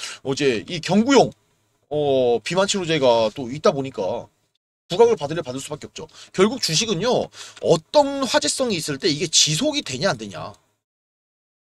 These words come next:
우리 예를 들어서 뭐 태풍 테마 요런 거 지속될까요? 안 됩니다, 여러분들. 음식료, 식품 이것도 완전히 뭐,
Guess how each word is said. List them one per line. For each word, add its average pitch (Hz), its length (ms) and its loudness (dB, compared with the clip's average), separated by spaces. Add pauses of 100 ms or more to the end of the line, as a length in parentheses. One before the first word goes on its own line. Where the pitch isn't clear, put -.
(140)
우리 214 220 2
예를 233 160 4
들어서 196 260 4
뭐 165 300 6
태풍 339 300 -2
테마 165 260 4 (1600)
요런 285 180 4
거 269 80 4
지속될까요? 156 580 0 (200)
안 123 240 -14
됩니다, 277 320 -8
여러분들. 98 460 -8 (600)
음식료, 269 580 2 (960)
식품 - 560 0
이것도 262 600 2 (220)
완전히 269 560 2
뭐, 240 180 6